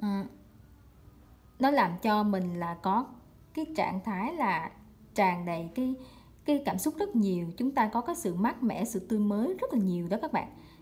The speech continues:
Là bạn đang trong cái tình trạng này. Tuy nhiên là cái cách các bạn vận hành, xử lý công việc của mình ha, là mình thấy các bạn sẽ rất là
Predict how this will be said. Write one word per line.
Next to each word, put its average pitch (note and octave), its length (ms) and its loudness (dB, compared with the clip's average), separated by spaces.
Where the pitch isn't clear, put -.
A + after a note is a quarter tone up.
Là F#3 160 4
bạn E3+ 300 -2
đang G3 240 2
trong G3+ 480 0
cái G#3+ 380 0
tình G3 120 2
trạng E3 280 -4
này. E3 240 -4
Tuy A#3+ 80 4
nhiên A#3 220 6
là G3+ 100 4
cái C#4 220 -2
cách F#4+ 160 0
các F#4+ 180 0
bạn F#3 580 0
vận F3+ 180 2
hành, F3+ 220 0
xử F#3 160 -2
lý A#3+ 140 2
công C4 180 4
việc F#3 160 2
của A3 80 0
mình A#3 180 4
ha, B3+ 380 2
là E3+ 180 -2
mình E3+ 160 -6
thấy G#3+ 260 -2
các - 180 0
bạn F3+ 200 2
sẽ F#3 180 -2
rất C#4 200 -2
là F3 260 0